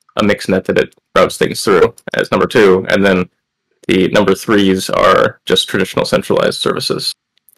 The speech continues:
And then it's up to the wallet at that point to decide what to do with that information, but at least the user doesn't need to understand that. Uh, the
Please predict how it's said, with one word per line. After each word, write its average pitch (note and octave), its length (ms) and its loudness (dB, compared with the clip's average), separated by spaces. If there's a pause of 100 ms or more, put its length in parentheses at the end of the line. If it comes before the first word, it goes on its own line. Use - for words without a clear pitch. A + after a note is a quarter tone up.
And A#2+ 80 4
then A2 60 4
it's G#2 80 0
up C#3 100 0
to - 60 -14
the G2+ 80 2
wallet F#2+ 200 4
at - 140 0
that - 100 -8
point - 200 -4
to - 60 -6
decide - 200 -2
what - 140 -8
to - 40 -2
do B2 40 4
with A#2 100 4
that G#2+ 120 4
information, G#2 500 0 (360)
but - 260 2 (100)
at A#2 120 4
least A#2 200 2
the A2 80 0
user G#2+ 260 2
doesn't F#2 260 -2
need G2 200 0
to - 140 -4
understand G2 540 -2
that. - 320 -6 (140)
Uh, - 220 -4 (280)
the - 200 -2